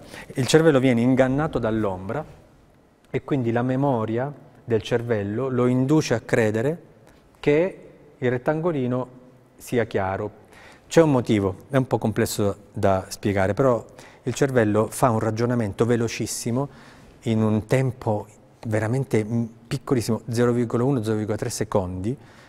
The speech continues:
quindi dopo arriviamo, dopo ci siamo noi, prima c'è il cervello, lui fa questo ragionamento velocissimo, poi ci fornisce il risultato del ragionamento, poi ci siamo noi, noi crediamo che non, non,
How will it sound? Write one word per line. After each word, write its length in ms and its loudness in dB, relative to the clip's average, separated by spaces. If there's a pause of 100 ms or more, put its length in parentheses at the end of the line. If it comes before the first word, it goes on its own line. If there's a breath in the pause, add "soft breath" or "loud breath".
(240 loud breath)
quindi 420 2 (400)
dopo 440 4
arriviamo, 500 2
dopo 260 4
ci 140 -8
siamo 240 -2
noi, 320 -6 (300 soft breath)
prima 220 0
c'è 160 0
il 80 0
cervello, 460 -2
lui 120 -2
fa 100 -6
questo 200 -10
ragionamento 260 -4
velocissimo, 420 -2
poi 260 4 (540 loud breath)
ci 160 -2
fornisce 280 4
il 60 4
risultato 380 2
del 120 4
ragionamento, 560 2
poi 120 0
ci 60 -6
siamo 160 0
noi, 240 2
noi 100 0
crediamo 360 -2
che 220 -6 (200 loud breath)
non, 240 0
non, 220 -2